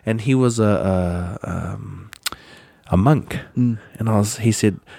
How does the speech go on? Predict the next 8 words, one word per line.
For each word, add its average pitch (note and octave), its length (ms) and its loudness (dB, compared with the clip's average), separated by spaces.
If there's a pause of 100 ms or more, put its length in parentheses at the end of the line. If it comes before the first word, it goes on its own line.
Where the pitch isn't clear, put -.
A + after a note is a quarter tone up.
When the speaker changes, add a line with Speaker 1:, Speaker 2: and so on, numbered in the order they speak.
(440)
Speaker 1:
he, A2 460 -4
he B2 80 4
kinda A#2 320 0
picked - 520 -4
the G2+ 120 2
wrong G#2+ 180 4
person G#2 640 -2 (140)
'cause F#2+ 400 2